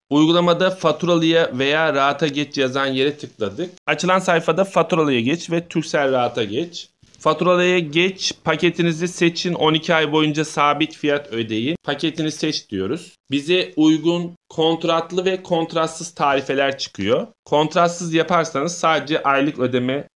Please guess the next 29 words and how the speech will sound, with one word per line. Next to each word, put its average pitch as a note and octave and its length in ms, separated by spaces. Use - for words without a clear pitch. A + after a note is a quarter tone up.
yaparsınız. A2 680
Kontratlı D3 680
da D#3+ 60
ise D3+ 340
on C#3 240
iki D3 220
ay C3+ 160
boyunca A#2 580
aynı C#3 380
fiyatı C3 420
sabit C#3+ 520
bir B2+ 60
şekilde A#2 480
ödersiniz. A#2+ 1040
Faturalıya E3 540
geçişte D#3+ 720
uygun D3 300
tarifelerimize C#3 840
bakalım. A2+ 500
Bol D3 440
Star C3+ 500
on C3 240
beş A2+ 180
gigabayt, G#2+ 500
üç B2+ 180
yüz A#2 120
elli A#2 240
T F#2+ 280
L. D#3 220